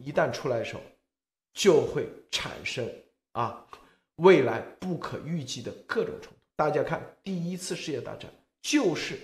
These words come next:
抢殖民地，去，因为为什么要抢？因为大家都在军备竞赛，我这里的账单都已经那个，我必须得，如果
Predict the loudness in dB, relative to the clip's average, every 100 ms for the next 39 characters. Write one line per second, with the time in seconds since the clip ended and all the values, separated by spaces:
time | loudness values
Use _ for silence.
0 | -18 _ _ _ -8 -8 -8 -8 -6 -4
1 | -8 -12 -18 _ _ _ _ _ -10 -10
2 | -12 _ 4 8 12 12 12 10 8 8
3 | 0 -6 -14 _ _ _ _ _ _ _
4 | 12 12 12 12 12 12 6 -4 -12 -20
5 | _ _ _ _ 4 6 4 4 2 2
6 | 0 -4 -12 -20 _ _ _ _ -4 -2
7 | -2 -2 -8 -10 -12 _ _ _ _ _
8 | 2 4 4 4 2 2 6 6 8 4
9 | 4 2 2 -6 -8 4 6 6 6 2
10 | 4 4 4 4 -2 -12 -4 2 6 8
11 | 6